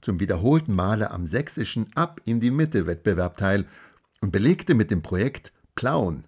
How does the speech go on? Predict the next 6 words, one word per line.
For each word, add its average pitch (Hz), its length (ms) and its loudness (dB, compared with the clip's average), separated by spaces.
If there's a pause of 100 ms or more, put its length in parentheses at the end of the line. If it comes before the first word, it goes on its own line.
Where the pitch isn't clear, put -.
schräg 156 400 -2
ist - 180 -6
Spitze, - 560 -2 (220)
den - 180 -6
ersten 127 380 -2
Platz. - 440 -8